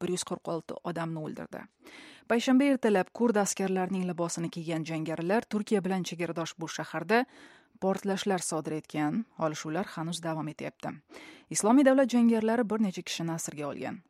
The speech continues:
Kobani uchun janglar, jangarilar uchun muhim. Shu yilning yanvarida kurd askarlari aqsh yordamida shahardan Islomiy davlatni haydab solgan edi. Prezident Barak Obama bugun juma kuni Janubiy Karolinada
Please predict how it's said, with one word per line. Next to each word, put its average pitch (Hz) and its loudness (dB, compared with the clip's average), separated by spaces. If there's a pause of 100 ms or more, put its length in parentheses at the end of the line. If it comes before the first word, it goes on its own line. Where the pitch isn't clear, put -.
(180)
Kobani 190 2
uchun 180 -4
janglar, 175 0 (500)
jangarilar 208 4
uchun 254 4
muhim. 208 4 (180)
Shu - -2
yilning 214 4
yanvarida 185 -2
kurd 190 -2
askarlari 170 -2
aqsh - -12
yordamida 165 -2 (320)
shahardan 170 0
Islomiy 170 -2
davlatni 156 -4
haydab 143 -8
solgan 147 -8
edi. - -10 (2000)
Prezident 196 2
Barak 185 0
Obama 196 4
bugun 185 0
juma 170 -4
kuni 185 0
Janubiy 170 -2
Karolinada 208 2